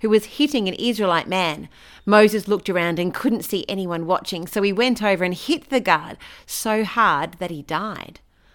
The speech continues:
The next day he went out again, and this time he saw two Israelites fighting. When he asked them why they were fighting, they said to him, "Are you going to hurt us like you did that Egyptian?" And straight away,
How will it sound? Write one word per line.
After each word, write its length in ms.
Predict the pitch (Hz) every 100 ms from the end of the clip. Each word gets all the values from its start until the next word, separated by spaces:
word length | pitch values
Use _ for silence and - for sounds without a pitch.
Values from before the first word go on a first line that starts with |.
| _ _ _ -
The 80 | 196
next 340 | 254 - -
day 180 | 165 135
he 160 | 156 180
went 240 | 190 190
out 140 | 185
again, 420 | 156 185 170 147 147 - -
and 120 | 185
this 160 | 262 285
time 260 | 277 202
he 100 | 196
saw 220 | - 190
two 300 | 180 - 214 -
Israelites 720 | 226 254 269 165 139 - - _
fighting. 640 | - 151 143 - 143 170 - _ _ _
When 140 | - 226
he 100 | 220
asked 320 | 202 247 247
them 100 | 220
why 160 | 185 180
they 100 | 170
were 100 | 160
fighting, 460 | - 190 226 190
they 120 | 165
said 240 | 165 175 165
to 80 | 175
him, 300 | 170 165 160 - - - 220
"Are 60 |
you 180 | 214 427
going 260 | 349 262 214
to 80 | 175
hurt 280 | 180 160
us 280 | 202 311 - - -
like 280 | 208 190 185
you 120 | 190
did 240 | 196 180 180
that 120 | 170
Egyptian?" 580 | 156 190 - - 349 392 _ _ _ _
And 140 | 170 -
straight 320 | - 196 175
away, 400 | 156 139 131